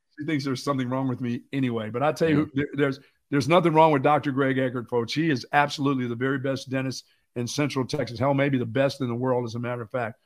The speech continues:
Speaker 1: He and his all-star group of professionals do everything from general dentistry to the most advanced work. And restoring these right here was advanced work. These beautiful veneers that I've had for the last six years. I want to thank Doctor Eckert and his staff.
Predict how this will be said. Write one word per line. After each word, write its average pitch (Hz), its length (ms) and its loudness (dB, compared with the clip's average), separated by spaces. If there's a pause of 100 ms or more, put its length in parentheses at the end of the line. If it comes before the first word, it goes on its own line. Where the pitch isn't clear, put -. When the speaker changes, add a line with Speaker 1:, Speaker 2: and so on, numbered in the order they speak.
(260)
Speaker 1:
He 151 60 2
and 160 60 4
his 143 120 4
all-star 151 380 6
group 143 180 2
of 139 40 -2 (120)
professionals 151 320 2
do 147 140 4
everything 143 260 2
from 120 160 -2
general 151 320 2
dentistry 151 520 0
to 135 100 -2
the 120 120 0
most 139 380 0
advanced 131 480 -2
work. 131 260 0 (380)
And 135 140 2
restoring 147 520 4
these 143 300 4
right 143 240 6
here 143 380 4 (320)
was 131 240 0
advanced 131 600 4
work. 131 320 0
These 117 200 -2
beautiful 135 340 2
veneers 131 400 4
that 135 100 0
I've 127 160 2
had 135 200 2
for 135 80 -4
the 127 40 -2
last 131 300 0
six - 240 -8
years. 135 160 -2
I 135 60 -2
want 131 80 0
to 120 80 -6
thank 135 240 -2
Doctor 131 320 0
Eckert 127 240 -2
and 123 100 -10
his 123 100 -8
staff. 123 300 -2